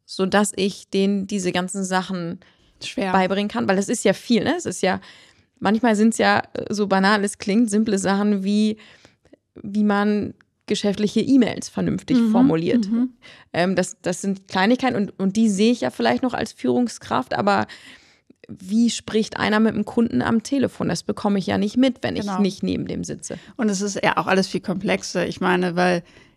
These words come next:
Speaker 2: jetzt müsste ich den Entwurf schicken und du guckst da drüber und dann sagst du, okay, ich ändere es einfach selber, weil wir sitzen jetzt auch nicht zusammen, ich kann's auch nicht so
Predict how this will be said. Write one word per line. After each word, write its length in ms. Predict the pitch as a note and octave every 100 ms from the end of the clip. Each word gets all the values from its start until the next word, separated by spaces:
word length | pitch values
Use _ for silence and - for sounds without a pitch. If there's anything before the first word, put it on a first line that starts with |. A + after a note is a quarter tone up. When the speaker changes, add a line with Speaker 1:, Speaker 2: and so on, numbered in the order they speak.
| _
Speaker 2:
jetzt 380 | G3+ F#3+ - - _ _
müsste 320 | A#3+ G#3 -
ich 80 | F#3+
den 180 | F#3+ F3
Entwurf 380 | F3+ G3+ A#3+ -
schicken 640 | - G3+ G3 F#3+ F#3+ F#3 - _
und 160 | F3+ F3
du 60 |
guckst 280 | E3+ F3 -
da 60 | E3
drüber 880 | F#3+ A3+ G3 F#3+ F#3 F#3 F3+ F3+ -
und 140 | F3 E3
dann 200 | E3 E3
sagst 220 | E3+ -
du, 60 | E3
okay, 320 | - F#3+ F3
ich 100 | -
ändere 220 | E3+ -
es 100 | D3
einfach 220 | D#3 G3
selber, 520 | F#3 F3+ G3+ G3+ G3 F3
weil 160 | E3+
wir 80 | E3
sitzen 240 | E3 -
jetzt 120 | E3 -
auch 80 | F3
nicht 180 | E3+
zusammen, 380 | - F3 F#3 F#3
ich 120 | F3+ -
kann's 200 | E3 E3+
auch 60 | E3+
nicht 140 |
so 80 | E3